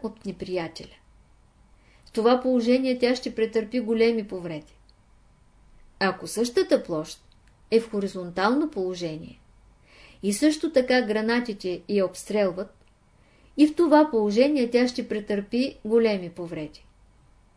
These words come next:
Но ако направим тази площ корубеста, гранатите ще падат наклонено върху нея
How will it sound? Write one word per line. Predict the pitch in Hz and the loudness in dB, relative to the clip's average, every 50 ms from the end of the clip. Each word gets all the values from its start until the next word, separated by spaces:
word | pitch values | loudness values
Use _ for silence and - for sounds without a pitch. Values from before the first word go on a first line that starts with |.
| - _ _ _ _ _ _ _ _ _ - | -20 _ _ _ _ _ _ _ _ _ -8
Но | 208 208 214 220 208 196 190 - - | -6 -4 -2 0 0 0 0 -2 -4
ако | - 196 196 196 208 202 | -4 -4 -4 -4 -4 -4
направим | 202 214 208 - 269 294 339 339 240 220 202 185 175 - - | -4 -4 -2 0 2 2 2 2 2 0 -2 -4 -6 -6 -4
тази | 240 247 233 214 226 | -2 -2 0 -2 -4
площ | 220 - 220 214 214 214 208 - - _ _ - _ _ _ _ _ | -4 -2 -2 -2 -2 -2 -6 -12 -16 _ _ -20 _ _ _ _ _
корубеста, | - 226 220 240 277 277 - 190 175 - - - - - - _ _ _ _ _ _ _ _ _ _ _ _ _ _ _ _ _ - | -6 -4 0 2 2 2 0 -2 -4 -6 -10 -16 -20 -20 -20 _ _ _ _ _ _ _ _ _ _ _ _ _ _ _ _ _ -4
гранатите | 202 208 214 220 240 294 320 - 320 - 320 302 | -2 0 0 2 2 2 2 0 -2 -2 0 0
ще | 302 - 247 226 - | 0 -2 -4 -2 0
падат | 247 247 247 254 285 277 269 | 2 2 4 4 2 2 0
наклонено | 226 233 226 233 - 240 254 262 247 220 196 185 175 | 0 -2 -2 0 4 4 6 6 6 2 0 -2 -4
върху | 175 180 175 175 - 180 | -4 -6 -6 -6 -8 -10
нея | 175 170 170 170 165 165 190 247 | -8 -8 -6 -6 -6 -8 -10 -12